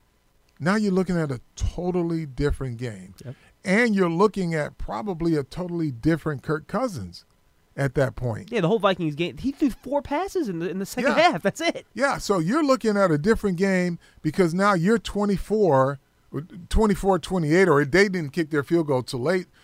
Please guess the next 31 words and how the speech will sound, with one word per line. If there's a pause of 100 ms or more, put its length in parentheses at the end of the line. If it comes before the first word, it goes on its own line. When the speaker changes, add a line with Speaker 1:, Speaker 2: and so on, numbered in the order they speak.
(120)
Speaker 1:
So
it
could (120)
technically
have
been
a
one-point
game
either
way.
Speaker 2:
Sure. (360)
Speaker 1:
If
you
execute
those
two, (880)
and
it
just
amplifies (580)
the
margin (640)
of
error. (680)
And
so
for
a
young
quarterback,